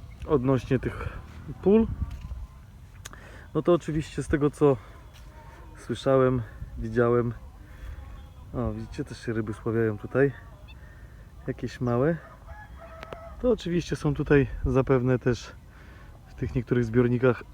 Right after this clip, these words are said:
<clears throat> takich głębszych, podejrzewam, hodowane krewetki, oczywiście jakieś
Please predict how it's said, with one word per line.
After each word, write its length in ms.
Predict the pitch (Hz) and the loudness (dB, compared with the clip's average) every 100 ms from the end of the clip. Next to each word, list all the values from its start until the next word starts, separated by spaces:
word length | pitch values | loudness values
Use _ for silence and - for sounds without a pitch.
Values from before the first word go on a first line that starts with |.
| - | 2
<clears throat> 220 | 147 123 | 4 2
takich 240 | - 127 | 0 -2
głębszych, 380 | 120 147 151 - | 6 6 6 0
podejrzewam, 440 | - 117 110 113 107 - | 2 4 4 2 0 -4
hodowane 480 | - 123 120 113 | 0 2 4 2
krewetki, 640 | 107 120 143 147 - 127 117 - - - - - - | 2 4 4 2 -2 -4 -4 -8 -16 -16 -18 -14 -4
oczywiście 640 | 120 - 117 - - 117 - - - | -4 -2 -6 -4 2 2 2 -12 -8
jakieś 440 | 123 113 113 - | -4 -2 -4 -6